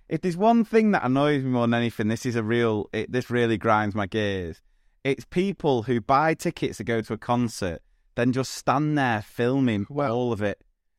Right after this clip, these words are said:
Speaker 2: well,
Speaker 1: Like, what? Just enjoy the moment.
Speaker 2: Yeah. This is what I'm gonna get to. So the woman in front of us, right, was an absolute fiend for filming.
Speaker 1: Oh.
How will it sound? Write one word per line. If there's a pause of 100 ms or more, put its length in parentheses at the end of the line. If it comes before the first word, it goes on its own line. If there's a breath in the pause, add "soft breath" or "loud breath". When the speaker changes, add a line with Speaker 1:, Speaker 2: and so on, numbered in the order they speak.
(160)
Speaker 2:
well,
Speaker 1:
Like,
what?
Just (100)
enjoy
the
moment.
Speaker 2:
Yeah. (260)
This
is
what
I'm
gonna
get
to.
So
the
woman
in
front
of
us,
right, (240)
was
an
absolute
fiend
for
filming. (200)
Speaker 1:
Oh.